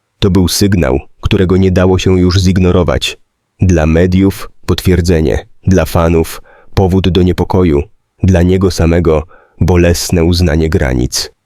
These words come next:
Rozpad relacji i izolacja. Kryzys nie pozostawia relacji nietkniętych. Jedni odsuwają się z lęku, inni z wyrachowania, jeszcze inni z bezradności.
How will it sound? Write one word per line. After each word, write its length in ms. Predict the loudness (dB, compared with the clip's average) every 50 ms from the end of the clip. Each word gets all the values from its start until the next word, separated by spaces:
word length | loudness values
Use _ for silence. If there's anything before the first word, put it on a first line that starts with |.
| _ _ -2
Rozpad 480 | -2 0 0 -2 -4 -4 -6 -4 -2
relacji 720 | -2 0 0 0 0 0 -2 -4 -6 -6 -4 -4 -4 -4 -6 -8 -16 -18 -10 -4
i 240 | -2 0 0 0 -2 -4 -8 -20 -20 -12 -2 0
izolacja. 1000 | 0 2 2 2 2 2 0 0 -2 -4 -4 -4 -4 -4 -4 -2 -4 -6 -8 -8 -16 -20 -20 _ _ _ -4
Kryzys 640 | -2 0 2 2 2 2 0 -2 -2 -4 -10 -12 -12 -14 -8 -4 -2
nie 120 | -2 0
pozostawia 540 | 0 0 0 0 -2 -2 -4 -2 -2 0 0
relacji 420 | 0 0 0 -2 -4 -4 -4 -2
nietkniętych. 840 | -2 -2 -2 -4 -2 -2 -2 0 0 -2 -2 -2 -4 -4 -6 -12 -16 -16 -20 _ _ _ _ _ -4 0
Jedni 420 | 0 2 2 0 0 0 -2 -2
odsuwają 520 | -2 -4 -4 -4 -2 -2 0 -2 -2 -2 -2
się 200 | -2 -2 -2 0
z 60 | 0
lęku, 460 | 0 0 0 -2 -2 -2 -4 -4 -4 -4 -8 -16 -18 -20 -20 -20 -20 _ _ -4
inni 380 | -2 0 2 2 2 0 0
z 80 | 0 0
wyrachowania, 680 | 0 0 0 0 -2 -2 -2 0 0 0 -2 -2 -4 -6 -8 -10 -20 -20 -20 -20 -20 _ -4
jeszcze 320 | -2 -2 -2 -2 -2 -2 0
inni 320 | 2 2 2 2 2 2
z 80 | 2 0
bezradności. 1000 | 0 0 0 0 -2 -2 0 0 0 -2 -2 -4 -6 -6 -6 -4 -4 -4 -4 -8